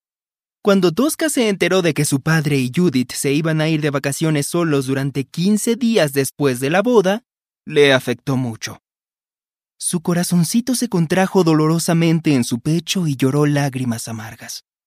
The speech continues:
"Las dos semanas pasarán volando", le aseguró su padre.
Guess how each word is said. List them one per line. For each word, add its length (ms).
"Las 200
dos 120
semanas 400
pasarán 360
volando", 400
le 140
aseguró 560
su 160
padre. 380